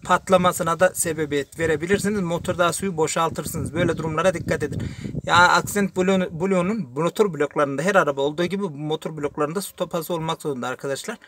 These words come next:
Motor bloğunda böyle su tapaları var. Arabanın altına geçtiğinizde bunları rahatlıkla görürsünüz. Hani benden kısaca bir uyarı olsun. Ee, aklınızda bulunsun. Akla takılan bir, bir şey olsa cevaplandırırım. Arabada mesela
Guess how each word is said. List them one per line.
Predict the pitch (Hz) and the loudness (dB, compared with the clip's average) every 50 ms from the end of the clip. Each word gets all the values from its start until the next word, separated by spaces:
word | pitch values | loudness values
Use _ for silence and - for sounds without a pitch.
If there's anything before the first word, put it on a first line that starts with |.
| - - - - - _ _ _ _ _ - | -18 -18 -18 -18 -18 _ _ _ _ _ -4
Motor | 175 180 - - 185 151 147 | -4 -4 0 0 0 0 2
bloğunda | 165 180 175 175 190 233 180 160 | 4 4 4 4 4 0 0 2
böyle | 165 170 185 233 | 0 2 2 2
su | 220 - - | 0 0 0
tapaları | - 190 156 185 180 175 175 160 151 | 2 2 4 6 6 6 6 4 4
var. | 135 143 151 | 2 2 2
Arabanın | 202 196 190 185 180 185 180 175 | 4 8 8 8 8 8 2 4
altına | 180 190 180 175 - 180 180 | 6 4 4 4 2 -2 -2
geçtiğinizde | 175 175 185 170 - - 160 147 139 135 160 175 | 0 0 0 -2 -2 -4 -8 -8 -4 -4 -4 -4
bunları | 185 170 147 135 147 | -2 -2 0 4 6
rahatlıkla | 180 185 180 170 - - 139 135 180 190 | 6 6 6 4 -2 -4 -2 2 4 4
görürsünüz. | 165 147 156 165 170 160 - - 151 135 123 - - - _ _ _ _ _ _ _ _ _ _ _ _ _ _ _ _ | 4 2 -2 0 0 -2 -4 -6 -10 -10 -10 -12 -14 -14 _ _ _ _ _ _ _ _ _ _ _ _ _ _ _ _
Hani | - 160 147 143 143 139 | -10 -8 -4 -4 -2 2
benden | 160 175 175 170 151 147 151 160 180 - | 4 4 4 4 2 0 -2 -2 -4 -10
kısaca | - - 160 - 160 139 139 147 | -10 -8 -6 -4 -2 -2 0 0
bir | 180 185 180 | 0 2 2
uyarı | 170 156 156 156 156 156 | 2 2 4 4 4 4
olsun. | 151 139 123 - - 185 190 180 - - - - - | 4 2 0 -2 -4 -4 -4 -4 -6 -10 -20 -18 -16
Ee, | - 165 147 143 143 143 139 139 135 135 139 | -12 -8 -6 -4 -2 0 0 0 -2 -2 0
aklınızda | 147 151 147 - - 135 127 127 170 190 | 0 0 0 0 -6 -8 0 6 6 6
bulunsun. | 170 165 165 160 151 - - - - - - - - _ _ _ _ _ | 6 6 -2 -4 -4 -6 -8 -12 -12 -16 -20 -20 -20 _ _ _ _ _
Akla | - 180 - - 190 175 | -4 -4 -2 -2 -2 0
takılan | - 175 - 165 160 156 156 156 | 0 -2 -2 -2 -2 -2 -2 -2
bir, | 180 - - 190 - 196 | -2 -2 -4 -8 -8 -8
bir | 156 | -6
şey | - - 147 | -6 -4 -4
olsa | 123 110 - 185 175 | -6 -6 -6 -6 -2
cevaplandırırım. | 160 165 160 151 - 160 156 156 147 143 147 127 123 120 98 - _ _ _ - - - - | 0 0 0 0 0 -2 -2 0 0 -2 -2 -4 -4 -10 -10 -12 _ _ _ -16 -12 -4 2
Arabada | 185 170 180 185 190 185 190 185 | 6 8 8 10 8 8 4 4
mesela | 180 180 - - 190 185 175 170 156 | 2 0 2 4 4 6 6 6 4